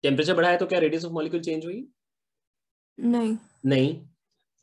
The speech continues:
Speaker 1: फिर आपने temperature को बढ़ाया, तो क्या molecular density change की है? मतलब, कितना molecule per unit volume है।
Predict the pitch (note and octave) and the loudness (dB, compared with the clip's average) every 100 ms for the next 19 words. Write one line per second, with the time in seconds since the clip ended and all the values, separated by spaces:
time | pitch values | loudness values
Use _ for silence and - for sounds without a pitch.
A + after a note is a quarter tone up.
0 | _ F#3 G3+ F#3 F#3 F#3+ F#3+ D#3+ D3 E3 | _ 2 2 2 0 0 2 0 0 -4
1 | F#3+ G3 D3 D3 D#3 C#3+ E3 E3+ F3+ E3+ | -4 -2 -2 0 -2 -2 -4 -6 -4 -4
2 | C#3+ C3+ C#3 E3+ F#3 F#3 D3 C#3+ D3+ F3+ | -2 0 0 0 -2 -2 -2 -2 -4 -8
3 | G3 F#3+ F#3+ F#3 F3+ F3 E3+ C#3+ E3+ F#3+ | -4 -4 -6 -10 -8 -4 -4 -4 -6 -4
4 | G#3+ F#3 F3 E3+ G3 F#3+ E3 F3 D3+ C#3 | -2 0 0 2 0 2 0 0 0 0
5 | C3 G#2 | -2 -4